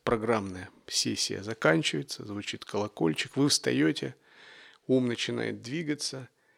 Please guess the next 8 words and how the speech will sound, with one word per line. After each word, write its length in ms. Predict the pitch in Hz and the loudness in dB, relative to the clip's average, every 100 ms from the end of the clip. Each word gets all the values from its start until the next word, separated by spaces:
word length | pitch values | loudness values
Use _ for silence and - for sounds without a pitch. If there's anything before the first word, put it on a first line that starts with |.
| _ _ | _ _
то 100 | - | 0
и 40 | 120 | 4
вашего 380 | 131 135 127 127 | 4 4 2 0
просветления 720 | 127 - 123 147 160 131 107 | 0 -2 -2 2 2 2 0
как 260 | - 110 110 | -2 -6 -6
и 40 | |
не 100 | 113 | -6
бывало. 460 | 110 110 104 98 | -4 -4 -6 -10